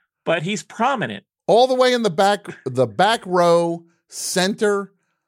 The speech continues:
Speaker 2: And also, so we got, so look, just looking at this picture, top right, top left, there's Lionel Richie, who r-, co-wrote the thing. Steve Perry from Journey,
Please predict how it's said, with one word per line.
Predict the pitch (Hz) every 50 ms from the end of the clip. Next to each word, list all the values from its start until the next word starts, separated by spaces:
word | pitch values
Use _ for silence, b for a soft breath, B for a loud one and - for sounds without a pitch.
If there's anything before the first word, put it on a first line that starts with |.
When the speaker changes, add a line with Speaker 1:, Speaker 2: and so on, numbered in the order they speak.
| _ _ _ _ _ _ _ _ _ _ _ _ _ _ _ _ _ _ -
Speaker 2:
And | 180 208 233
also, | 240 247 240 - - 160 131 117 110 117 - _ _ _ _ _ _ _ _ _ _ _ _ _ _ _ _ _ _ _ _ _ _ _ _ _ _
so | - - 190
we | 208 208
got, | 170 233 233 208 - 156
so | - 202 190
look, | 190 180 214 202 185
just | 196 220 185
looking | - 220 185 202
at | 180 151
this | - 147
picture, | - - 151 120 - 87 87 - _ _ _ _ _ _ _ _ _ _ _ _ _ _ _
top | - - 190 180 165 -
right, | 151 139 117 - 120
top | - - 190 185 156
left, | 151 135 110 90 - - _ _ _ _ _ _ _ _ -
there's | 185 196 208 202 165 170 - -
Lionel | 120 139 151 165 170 165 156 147
Richie, | 131 135 131 117 - - 156 - _
who | _ - 143 135 120 113 113 87 104 120 123
r-, | 127
co-wrote | - - 147 160 139 117 107 98 -
the | - 92
thing. | - - 87 78 71 - _ _ _ _ _ _ _ _ _ _ _ -
Steve | - - - - - 196 202 208 220 226 180 _
Perry | - - 165 156 147 131 117 104 95 92 92 117 127 _ _ _ _ _ _ _ _ _ _ _ _ _ _ _ _ _ _ _ _ _ _ _ _ _
from | - - 135 131
Journey, | - 139 131 120 110 98 92 87 92